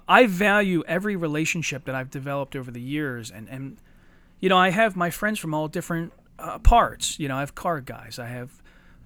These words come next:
you know, guys that wanna do podcasts. I have my, my, uh,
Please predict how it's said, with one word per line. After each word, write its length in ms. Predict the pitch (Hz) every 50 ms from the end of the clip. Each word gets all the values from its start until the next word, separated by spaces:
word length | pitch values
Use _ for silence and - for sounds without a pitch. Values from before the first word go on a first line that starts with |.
| - - -
you 120 | 180 156
know, 220 | 143 135 123 123 123
guys 280 | - 151 147 151 147 -
that 40 | 160
wanna 120 | 147 143 143
do 120 | 151 151
podcasts. 520 | - - 160 151 147 135 - 131 110 - -
I 100 | 127 131
have 140 | 127 127 135
my, 300 | 131 123 117 117 113 - -
my, 300 | - 165 131 131 123 123
uh, 300 | 123 120 123 117 117 123